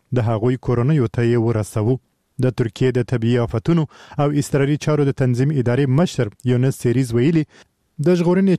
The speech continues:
چارې ښایي د یکشنبې د شپې مهال ختمې سي. د رویټرز خبري اژانس په حواله، په ترکیه او د هغې په ګاونډ سوریه کې د وروستۍ زلزلې له کبله د مړو شمیر له شپږ څلوېښتو زرو اوښتی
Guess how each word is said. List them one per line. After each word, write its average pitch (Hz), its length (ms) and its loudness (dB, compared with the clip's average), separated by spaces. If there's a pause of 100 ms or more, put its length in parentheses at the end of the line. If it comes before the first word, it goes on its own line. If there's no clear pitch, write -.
چارې 160 260 2 (180)
ښایي 175 300 0 (220)
د - 100 2
یکشنبې 123 520 0
د 117 120 0
شپې 170 180 0 (120)
مهال 131 360 -2
ختمې 110 440 -2
سي. 120 120 -2 (680)
د 160 140 2
رویټرز 170 400 0
خبري 135 240 0
اژانس 131 340 -2
په 127 120 0
حواله، 113 300 0 (280)
په 147 200 0
ترکیه 160 340 0 (140)
او 147 80 2
د 139 180 -2
هغې 131 260 0 (100)
په 135 60 0 (100)
ګاونډ 127 320 0 (100)
سوریه 123 380 0
کې 117 120 -2 (380)
د 127 100 -2
وروستۍ 123 360 0
زلزلې 113 460 0
له 113 120 -2
کبله 156 280 0 (240)
د - 100 0
مړو 175 220 2
شمیر 165 200 2 (100)
له 143 160 2
شپږ 170 200 0 (200)
څلوېښتو 131 560 0
زرو 117 180 0 (260)
اوښتی 117 440 0